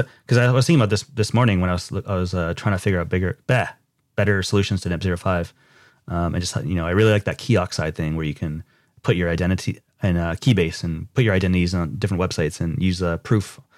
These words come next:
So I was thinking, what, what if we had a, a Nostra proof, um, in, in all those different entities? Like, maybe, maybe do a tweet, maybe do a Reddit post, maybe do, maybe there's some way that clients could check those signatures on those posts somehow, and then that might be a better way to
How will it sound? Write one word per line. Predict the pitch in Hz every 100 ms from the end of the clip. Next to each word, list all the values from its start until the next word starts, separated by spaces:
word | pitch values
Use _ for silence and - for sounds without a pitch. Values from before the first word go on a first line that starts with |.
| - -
So | 104
I | 98
was | 101
thinking, | 107 98
what, | 110 104
what | 117
if | 104
we |
had | 95 95
a, | 87 87
a | 90
Nostra | 90 95 - 90 85 87 _ - _ _ _ _
proof, | - 139 107 104 - - -
um, | 92 90 87
in, | 92
in | 87 82 90
all | 90
those | 85 85
different | 92 85
entities? | 107 87 82 82 -
Like, | 82 80
maybe, | 85 87 80 92
maybe | 107 101
do | 95
a | 92
tweet, | - 95
maybe | 76 87
do | 92
a |
Reddit | 92 92 -
post, | 85 85 90
maybe | 85
do, | 82 - _ -
maybe | 98 98
there's | 92
some | 95
way | 87
that | 85
clients | - 90 80
could | - 82 - _ _ _
check | - 98
those | 92 87
signatures | 90 87 - 82
on | 85
those | 78 -
posts | 80 76
somehow, | 78 73 78 71
and | 71
then | 64 - _ _
that | 110
might | 92
be | 87
a | 90
better | 90
way | 85
to | 82 82